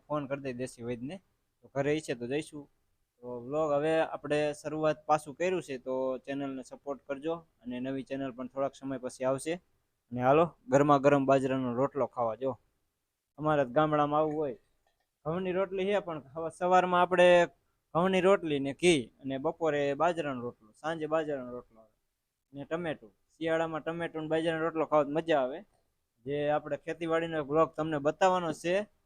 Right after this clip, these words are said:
થોડા સમયમાં, બસ બતાવશું આપણે. બધાય જોઈ લો, શાક કીનું છે, બધાએ બપોરો કરી લીધો. આ ગુવાર બટેકાનું શાક છે, ગુવારનું. હાલો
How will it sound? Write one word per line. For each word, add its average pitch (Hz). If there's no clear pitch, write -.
થોડા 156
સમયમાં, 160
બસ 170
બતાવશું 175
આપણે. 156
બધાય 294
જોઈ 480
લો, -
શાક -
કીનું -
છે, -
બધાએ 170
બપોરો 175
કરી 190
લીધો. 165
આ 151
ગુવાર 151
બટેકાનું 123
શાક 139
છે, 113
ગુવારનું. 127
હાલો 165